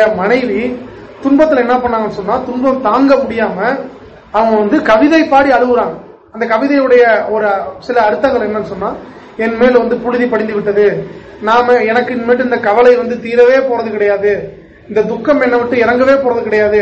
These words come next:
அப்படிங்கிற கருத்துப்பட ஒரு கவிதை வந்து அவங்க பாடுறாங்க, அவங்களுடைய துக்கம் தாங்க முடியாம. இப்ப என்ன ஆகுது, அவர்கள்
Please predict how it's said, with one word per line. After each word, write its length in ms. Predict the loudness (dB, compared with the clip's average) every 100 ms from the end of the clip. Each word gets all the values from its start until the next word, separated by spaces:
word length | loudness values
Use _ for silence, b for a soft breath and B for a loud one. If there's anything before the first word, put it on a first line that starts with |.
| 0
அப்படிங்கிற 360 | -4 -2 0 0
கருத்துப்பட 420 | 0 -2 -2 0 0 -4 B B B
ஒரு 140 | 0 2
கவிதை 340 | 2 2 2 0
வந்து 180 | 0
அவங்க 200 | 0 0
பாடுறாங்க, 400 | 2 2 2 0 -8 -10
அவங்களுடைய 420 | -4 0 2 2 2 -2
துக்கம் 300 | -4 -2 -2
தாங்க 220 | 0 -2
முடியாம. 300 | -2 -2 -2 -4 -10 -14 -16 -18 -20 -20 -20 -10
இப்ப 140 | 2
என்ன 140 | 4 4
ஆகுது, 220 | 4 4 2
அவர்கள் 380 | 2 2 0